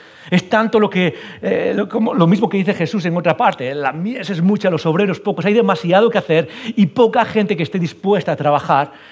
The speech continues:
que, que parece demasiado, y la gente viene uno detrás de otro para buscar a Jesús, para buscar a los discípulos, sus apóstoles. Jesús se lleva aparte, lo encuentra, y entonces cuando lo, lo encuentran en ese lugar aparte, Jesús los mira, y otra clave del momento, otro momento clave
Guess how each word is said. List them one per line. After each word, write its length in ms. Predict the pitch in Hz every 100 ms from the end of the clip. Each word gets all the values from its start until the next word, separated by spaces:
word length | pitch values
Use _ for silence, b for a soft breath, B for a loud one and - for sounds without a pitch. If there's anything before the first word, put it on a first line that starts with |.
| B B
que, 220 | 185 180
que 140 | 185 160
parece 320 | 151 190 226
demasiado, 480 | 202 160 196 190 156
y 60 |
la 80 | 143
gente 340 | - 220 214
viene 500 | 170 180 208 160 135 -
uno 180 | 220 208
detrás 260 | 220 170
de 80 | 151
otro 220 | 180 160
para 220 | 156 139 120 B -
buscar 340 | 147 - 226
a 80 | 208
Jesús, 360 | 190 175 180 156
para 160 | 147
buscar 340 | 135 - 247 226
a 40 |
los 120 | 202
discípulos, 460 | 165 156 170 143 139
sus 100 | 147
apóstoles. 580 | 139 196 180 - 120 - B B B -
Jesús 160 | 135
se 60 | 202
lleva 180 | 196 160
aparte, 300 | 190 175 156
lo 80 |
encuentra, 520 | 131 131 170 160 147 139 B B B
y 60 | -
entonces 280 | 135 202 220
cuando 240 | - 160
lo, 140 | 160 165
lo 260 | 175 160
encuentran 400 | 143 180 240 226
en 100 | 165
ese 160 | 185 220
lugar 240 | 180 165
aparte, 420 | 151 - 190 170 131
Jesús 300 | 147 202 190
los 200 | 160 120
mira, 440 | 180 160 104 104
y 140 | - 151
otra 260 | 165 170
clave 400 | - 170 180 180
del 120 | 160
momento, 360 | 151 143 123 117
otro 160 | 165 170
momento 380 | 160 175 165
clave 400 | - 165 147 113